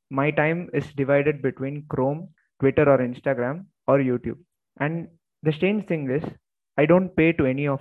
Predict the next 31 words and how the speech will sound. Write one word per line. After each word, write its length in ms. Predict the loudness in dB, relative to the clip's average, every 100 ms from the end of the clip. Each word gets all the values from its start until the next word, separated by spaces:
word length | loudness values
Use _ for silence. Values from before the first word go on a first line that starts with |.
| -6
these 220 | -8 -8 -10 -4
services. 480 | -4 -4 -8 -12 -16 _ _ -6
I'm 140 | -4 0
sure 380 | 2 2 0 -2
of 160 | -2 0
the 80 | -2
billions 440 | -2 0 -2 -2
of 180 | -6 -4
users 460 | -4 -4 -4 -4 -6 -14 -20 -8
that 220 | -4 -2 -2
they 120 | -4
have, 320 | -4 -6 -8 -14 _
like 240 | -4 -2 -6
me, 160 | -2
almost 420 | 0 2 0 -4
no 140 | -2 2
one 240 | 2 0
would 160 | -4 -4
be 100 | -6
paying 380 | -2 -2 -2 -6
them 180 | -6 -4
any 280 | -2 0
real 240 | 2 0 0
money. 320 | -4 -8 -12 _ _ 0
Yet 200 | 2 2
they 100 | 2
continue 480 | 0 0 0 0 0
to 160 | 0
offer 240 | 0 0 -2
their 180 | -2
services 600 | -4 -4 -4 -6 -6 -6